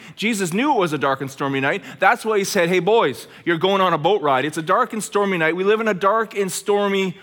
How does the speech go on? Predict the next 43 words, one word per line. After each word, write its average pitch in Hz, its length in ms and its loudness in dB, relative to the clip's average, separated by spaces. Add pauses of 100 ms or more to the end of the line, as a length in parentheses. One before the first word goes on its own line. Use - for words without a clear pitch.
(140)
world. 165 340 2
We 170 120 -2
live 214 160 2
in 254 80 -4
a 247 60 -2
dark 196 280 0
and 190 100 -8
stormy 175 340 -2
world 175 300 0
that 165 140 -2
shatters 254 560 0
our 202 240 2
illusion 175 600 -2 (200)
of 165 220 0
control, 170 460 0
doesn't 139 280 -2
it? 101 120 -8 (1900)
The 190 100 0
last 247 360 2
three 269 220 -6
years 202 280 2
have 180 160 -4
shown 196 320 -2
us, 151 200 -2
if 214 220 0
we've 226 300 -4
been 202 200 0
paying 190 360 -4
attention, 175 460 -6
that 160 140 -2
there 254 200 4
are 247 160 2
certain 254 420 -6
things 226 300 -4
in 196 100 -2
this 185 260 -4
world 208 300 0
that 170 160 -2
shatter 233 500 2
our 202 280 2
illusion 185 420 -2
of 156 120 -4
control. 160 400 -2